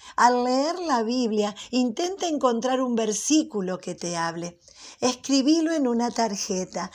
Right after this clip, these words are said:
memorizalo y empezá a afirmarlo delante de Dios. Por ejemplo, "Dios, soy valioso, soy importante, soy perdonado, soy capaz". Que Dios transforme tu mente,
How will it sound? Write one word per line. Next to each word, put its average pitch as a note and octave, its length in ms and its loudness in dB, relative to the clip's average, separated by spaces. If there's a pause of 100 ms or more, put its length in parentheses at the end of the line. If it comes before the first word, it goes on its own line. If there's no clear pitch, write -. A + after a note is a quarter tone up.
(140)
memorizalo A#3+ 1080 2
y A#3+ 160 2
empezá A#3+ 760 0
a E4 60 0
afirmarlo B3+ 920 0
delante F#3 560 -4
de F3+ 160 -4
Dios. E3 400 -6 (340)
Por A#3 200 4
ejemplo, C4+ 720 2 (420)
"Dios, C4 480 4 (120)
soy C#4 640 4
valioso, C4 840 2 (160)
soy C#4 440 2
importante, A#3+ 1200 0 (300)
soy A#3 400 4
perdonado, A3+ 1080 -2 (400)
soy F3+ 580 -4 (140)
capaz". F3+ 680 -6 (640)
Que A3+ 180 8
Dios C#4 320 4
transforme B3 840 0
tu A#3 200 0
mente, F#3+ 600 -2